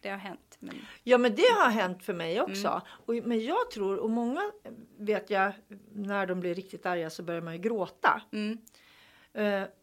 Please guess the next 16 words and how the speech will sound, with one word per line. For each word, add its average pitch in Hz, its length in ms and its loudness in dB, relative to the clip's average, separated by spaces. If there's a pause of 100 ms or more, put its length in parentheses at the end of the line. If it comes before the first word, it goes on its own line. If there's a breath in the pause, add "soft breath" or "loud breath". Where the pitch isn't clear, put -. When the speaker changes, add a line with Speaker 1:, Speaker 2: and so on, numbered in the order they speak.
Speaker 2:
jag 349 480 2
tror 190 500 -2 (840)
att 214 160 -8
då 269 120 -2
har 254 160 2
man 233 200 -2
gått 190 220 -6
med 196 180 -10
ilskan 180 540 -8
lite 185 400 -10
för 185 80 -16
länge. 196 400 -6 (840 soft breath)
Speaker 1:
Ja, - 100 -8
fast 349 180 -8
det, 349 100 -2
jag, 330 300 0